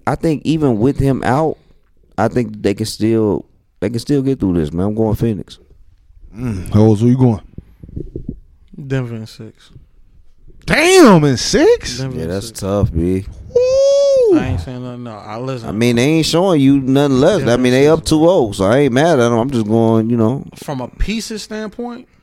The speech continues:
Speaker 3: they got some pieces, bro. And they haven't let up yet. You know what I'm saying? You got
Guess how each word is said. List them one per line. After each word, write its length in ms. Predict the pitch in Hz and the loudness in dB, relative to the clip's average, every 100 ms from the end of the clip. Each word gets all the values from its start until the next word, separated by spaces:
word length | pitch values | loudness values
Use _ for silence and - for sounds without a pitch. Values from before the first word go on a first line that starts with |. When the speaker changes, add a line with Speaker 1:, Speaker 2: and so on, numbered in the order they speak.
| _ _ _ | _ _ _
Speaker 3:
they 80 | |
got 220 | 175 202 - | -20 -20 -20
some 180 | - _ | -20 _
pieces, 600 | - - 156 180 113 104 | -20 -18 -16 -16 -20 -20
bro. 240 | 107 104 - - - _ - - - - - _ _ - | -20 -14 -14 -14 -20 _ -18 -16 -16 -16 -20 _ _ -14
And 140 | 135 | -10
they 120 | 139 | -8
haven't 420 | 131 151 220 180 131 | -6 -6 -6 -6 -8
let 220 | 131 143 | -6 -4
up 200 | 165 131 | -6 -6
yet. 380 | 139 151 107 - - _ - _ _ _ | -6 -6 -8 -18 -20 _ -20 _ _ _
You 80 | - | -18
know 60 | 117 | -16
what 0 | |
I'm 80 | 113 | -16
saying? 440 | 120 117 117 117 | -16 -14 -16 -16
You 120 | 120 | -14
got 440 | 127 131 123 123 | -8 -6 -6 -10